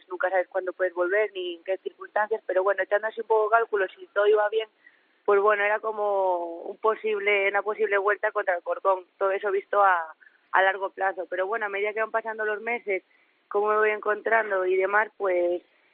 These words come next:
pues al final, yo no sé si el destino o qué, pero como que veía que, que tenía que ser ahí, porque bueno, o sea, por muchas cosas, ¿eh? O sea, era un partido en casa, eh, no nos jugábamos nada,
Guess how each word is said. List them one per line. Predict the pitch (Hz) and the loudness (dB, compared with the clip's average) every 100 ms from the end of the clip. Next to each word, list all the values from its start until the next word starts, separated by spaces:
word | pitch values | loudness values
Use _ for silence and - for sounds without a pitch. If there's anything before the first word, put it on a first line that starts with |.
| _ | _
pues | - 202 | -2 4
al | 208 | 2
final, | 185 202 208 226 226 226 220 | 2 0 2 2 2 -2 0
yo | 208 220 | -2 -2
no | 220 | -4
sé | 220 208 | -4 -4
si | 208 208 208 202 | -4 -2 0 2
el | 202 | 2
destino | 202 202 220 214 202 | 2 -2 -6 0 0
o | |
qué, | 202 220 220 | 2 2 2
pero | 202 190 190 180 170 _ _ _ _ | 0 0 2 0 -4 _ _ _ _
como | 220 214 | 0 2
que | 214 208 196 | 2 2 4
veía | 190 202 208 | 2 2 2
que, | 208 208 185 170 | 0 -4 -2 -2
que | 202 | -2
tenía | 196 196 208 | -2 0 0
que | 208 | -2
ser | 208 190 | 0 2
ahí, | 175 180 170 - | 2 0 -6 -8
porque | 175 180 | -8 -6
bueno, | 180 185 175 _ _ | -2 -2 -4 _ _
o | 196 | -2
sea, | 202 180 | 0 2
por | 196 | 0
muchas | 202 214 202 | -2 -2 -2
cosas, | - 202 190 | 0 -2 0
¿eh? | 190 | 0
O | 185 | 0
sea, | 185 | 2
era | 202 208 | 2 2
un | |
partido | 208 196 202 190 | -2 0 -2 -2
en | 180 | 0
casa, | 196 202 202 202 196 - - _ _ - | 2 2 2 -4 -4 -8 -20 _ _ -4
eh, | 202 196 190 190 | 0 2 0 -4
no | 143 214 | -4 -2
nos | 220 - | -4 2
jugábamos | 208 196 190 190 | 4 4 0 -8
nada, | 202 208 208 214 214 | 0 0 2 0 -2